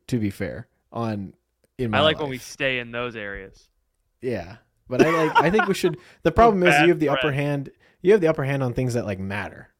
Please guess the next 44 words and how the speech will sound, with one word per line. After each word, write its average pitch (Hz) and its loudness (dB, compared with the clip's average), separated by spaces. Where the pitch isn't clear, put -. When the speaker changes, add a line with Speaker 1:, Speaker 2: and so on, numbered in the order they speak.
Speaker 1:
you 113 -2
know? 110 0
And 123 -2
I 143 0
have 175 4
Speaker 2:
I 233 6
Speaker 1:
the 226 8
Speaker 2:
don't 160 6
Speaker 1:
upper 131 -2
Speaker 2:
think 123 -2
Speaker 1:
hand 123 0
Speaker 2:
that's 127 -2
Speaker 1:
on, 123 -4
like, 113 -2
Speaker 2:
true. 160 -10
Speaker 1:
being 123 4
good 113 4
at 110 0
chess - -4
and 110 0
having 120 2
read 110 0
some 123 -2
science 113 -4
fiction 101 -8
books. 90 -10
It's, - -4
like, 170 0
not 165 2
<laughs> - -
really 175 0
that 147 -2
important 147 -2
of 135 0
a 120 0
thing 131 -2
to 117 -2
have 117 -2
an 117 -6
upper 117 -6
hand 110 -6
on, 90 -14
you 110 -8
know? 104 -8